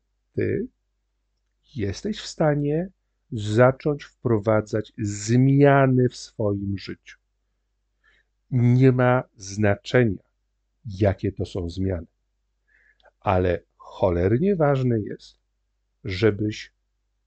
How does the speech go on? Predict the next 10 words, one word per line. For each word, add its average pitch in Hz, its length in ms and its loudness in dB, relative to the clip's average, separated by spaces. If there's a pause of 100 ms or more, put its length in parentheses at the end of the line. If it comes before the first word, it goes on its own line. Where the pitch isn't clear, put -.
(280)
przekonał 127 760 2
się, - 160 -18
nie 220 240 4
uwierzył, 143 520 2
żebyś 98 260 -14
przekonał 175 720 -4
się, - 200 -14 (840)
że 117 260 6
możesz 147 840 0 (1500)
regularnie, 135 1120 0